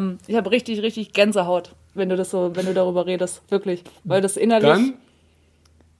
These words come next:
Speaker 1: keine Ahnung, das be-, das bewegt mich.
Speaker 2: Äh, dann, ähm, <laughs> ver-, verabschieden wir uns mit Gänsehaut.
Speaker 1: Wow,
Speaker 2: Ähm,
Speaker 1: krass.
Speaker 2: Carla, ich danke dir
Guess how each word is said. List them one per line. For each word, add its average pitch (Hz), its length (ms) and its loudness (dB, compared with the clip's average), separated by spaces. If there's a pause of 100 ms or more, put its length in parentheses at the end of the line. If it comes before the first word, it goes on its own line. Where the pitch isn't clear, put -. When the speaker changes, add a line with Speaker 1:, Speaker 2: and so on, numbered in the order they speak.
(540)
Speaker 1:
keine 247 220 2
Ahnung, 233 120 6
das 220 100 2
be-, 233 260 2
das 233 180 -2
bewegt 226 400 2
mich. 190 240 -8 (840)
Speaker 2:
Äh, 143 260 -8
dann, 175 540 -2
ähm, 202 460 0
<laughs> 180 60 -12
ver-, 185 140 6 (540)
verabschieden 202 680 2
wir 175 120 6
uns 165 200 -4
mit 175 240 2 (520)
Gänsehaut. 175 880 2 (180)
Speaker 1:
Wow, 269 340 8
Speaker 2:
Ähm, 185 180 0
Speaker 1:
krass. 254 200 -2 (680)
Speaker 2:
Carla, 196 400 4
ich 220 140 -4
danke 202 320 0
dir 208 340 0